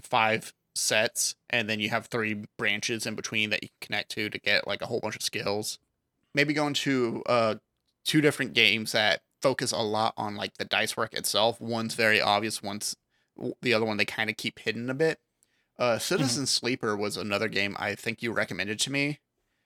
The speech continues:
Speaker 1: or maybe I
Speaker 2: Yeah.
Speaker 1: listened to a Waypoint Radio on it. Rest in peace,
Speaker 2: It
Speaker 1: Waypoint.
Speaker 2: probably, I mean, I listened to a Waypoint Radio, and that's how I found out about it.
Speaker 1: Yeah.
Speaker 2: But, yeah.
Speaker 1: Combination of both, 'cause we both like to listen to the same things from time to time. But,
Speaker 2: Yes.
Speaker 1: uh,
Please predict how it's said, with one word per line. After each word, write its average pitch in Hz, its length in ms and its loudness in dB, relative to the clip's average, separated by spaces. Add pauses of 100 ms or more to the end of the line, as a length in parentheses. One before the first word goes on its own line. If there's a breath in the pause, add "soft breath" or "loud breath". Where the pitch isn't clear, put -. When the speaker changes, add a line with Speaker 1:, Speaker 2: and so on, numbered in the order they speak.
(120)
Speaker 1:
or 131 180 4
maybe 147 220 2
I 139 80 4
Speaker 2:
Yeah. 113 100 2
Speaker 1:
listened - 220 -4
to 127 120 -2
a 101 40 0
Waypoint 98 400 -4
Radio 85 320 -4
on 90 160 -4
it. 98 160 -6 (540)
Rest 110 340 -2
in 127 60 -14
peace, - 180 -6
Speaker 2:
It 156 100 4
Speaker 1:
Waypoint. - 20 -4
Speaker 2:
probably, 190 360 8
I 143 80 4
mean, 156 160 6
I 143 160 8
listened 135 220 4
to 117 80 2
a 110 40 0
Waypoint 107 380 -2
Radio, 104 220 -6
and 107 100 -8
that's 110 120 -4
how 110 100 -8
I 110 120 -4
found 104 260 -8
out 90 120 -10
about 76 240 -12
it. 95 60 -4
Speaker 1:
Yeah. 60 300 -4 (120)
Speaker 2:
But, 95 220 -14 (100)
yeah. 87 240 -10 (800 loud breath)
Speaker 1:
Combination 139 440 2
of 117 80 -4
both, 120 200 2
'cause 110 160 -6
we 123 80 -6
both 113 180 0
like 113 180 -2
to - 60 -10
listen 107 240 -2
to - 80 -2
the 104 100 -10
same 101 240 -2
things 92 300 -6
from 104 140 -10
time 101 200 -4
to - 60 -4
time. 117 300 0 (840)
But, - 180 0
Speaker 2:
Yes. - 20 -4
Speaker 1:
uh, 110 320 2